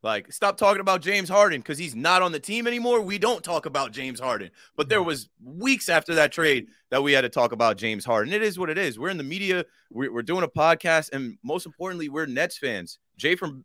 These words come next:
B K dropped something in there, and we'll close on this. Jay from B K said, "Kai will still get the loudest ovation Sunday night, regardless of Twitter opinions and narratives. He has always been the fan favorite Net." He's from Jersey.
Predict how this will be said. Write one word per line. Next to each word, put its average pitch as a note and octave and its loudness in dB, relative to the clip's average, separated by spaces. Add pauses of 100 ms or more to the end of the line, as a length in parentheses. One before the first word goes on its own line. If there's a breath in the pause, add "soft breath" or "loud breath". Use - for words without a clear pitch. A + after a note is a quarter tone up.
(120)
B D#3+ -10
K C#3+ 4
dropped B2 2
something A#2 -4
in A2+ -4
there, A2 -2
and G#2+ -6
we'll A2 -6
close B2 0
on G#2+ -2
this. A#2 -2 (480 soft breath)
Jay D3+ 6
from D#3+ -2
B D#3+ -2
K F#3 2
said, C#3 2
"Kai E3 6
will E3 0
still F3+ 0
get F3 -4
the D3 0
loudest D3 4
ovation F#3+ 2
Sunday E3+ -2
night, C#3 0 (260)
regardless C3+ 4
of F#3 -8
Twitter F3+ 4
opinions D#3+ 0
and D#3 -4
narratives. A#2 2 (180)
He B2 -2
has A#2+ 0
always E3 4
been C3 -2 (320)
the A2 -6
fan D3 2
favorite B2+ 0
Net." A#2+ 2
He's B2 -10
from E3 -6
Jersey. C3 -2